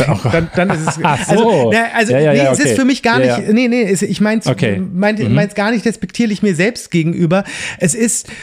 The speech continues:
Speaker 2: es ist nur so, also, wenn ich jetzt so zum Beispiel, wenn ich an mein, mein Hobby Laufen denke, wenn ich jetzt, also was aber auch wirklich nur ein Hobby ist, ja, und, äh, und auch nicht, äh, und auch, äh,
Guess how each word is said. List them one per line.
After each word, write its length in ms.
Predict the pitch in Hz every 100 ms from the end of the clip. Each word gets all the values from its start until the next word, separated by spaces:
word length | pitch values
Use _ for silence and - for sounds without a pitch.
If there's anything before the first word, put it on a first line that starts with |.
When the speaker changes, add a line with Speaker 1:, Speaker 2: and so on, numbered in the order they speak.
| -
Speaker 2:
es 180 | - 180
ist 200 | 247 -
nur 200 | 226 214
so, 280 | 156 214 233 - 196 160
also, 220 | 196 143 - _ _ -
wenn 160 | 175 240
ich 100 | 240
jetzt 180 | 233
so 100 | -
zum 180 | 214 202
Beispiel, 460 | 185 180 - 190 170 _
wenn 120 | 160 165
ich 100 | 175
an 80 |
mein, 260 | 160 165 202 -
mein 300 | 180 156 139
Hobby 200 | 165 156
Laufen 460 | 139 139 147 123
denke, 360 | 113 113 - - _ -
wenn 160 | 160
ich 80 | 185
jetzt, 260 | 202 185 -
also 220 | 180 156
was 160 | 165 240
aber 160 | 208
auch 100 | 180
wirklich 240 | 208 202 208
nur 120 | 208
ein 100 | 160
Hobby 220 | 202 175
ist, 300 | 117 117 -
ja, 380 | 156 156 208 -
und, 240 | 175 160
äh, 500 | - 180 156 160 160 -
und 220 | 175 165
auch 200 | 170 151
nicht, 360 | 180 180 - - - - - -
äh, 560 | 196 170 165 165 -
und 160 | 190 180
auch, 160 | 175
äh, 220 | - 214